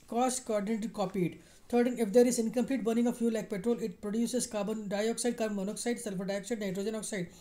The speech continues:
Fourteen, as a matter of safety measure, what is the person showing in figure? Is earmuff, earplug, earring, ear cap. Gauntlets is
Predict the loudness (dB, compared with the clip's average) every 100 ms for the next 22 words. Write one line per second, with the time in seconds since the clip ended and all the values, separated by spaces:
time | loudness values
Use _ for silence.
0 | -10 0 2 4 0 0 -2 -2 0 0
1 | 0 -2 -2 -4 -6 -10 -20 -20 -4 0
2 | 2 0 0 0 0 -2 0 -2 0 0
3 | 2 2 2 2 0 -2 -6 -20 -10 -6
4 | -4 -4 -8 -20 -20 -4 0 2 2 0
5 | -2 -10 -2 -2 2 0 0 -2 0 0
6 | -2 -2 0 -2 -6 -10 -20 -20 -20 -20
7 | _ _ _ -16 -16 -10 -12 -12 -20 -20
8 | -20 -16 -12 -10 -12 -16 -20 -20 -20 -20
9 | -20 -20 -20 -20 -20 -20 -8 2 4 6
10 | 4 2 2 2 2 -2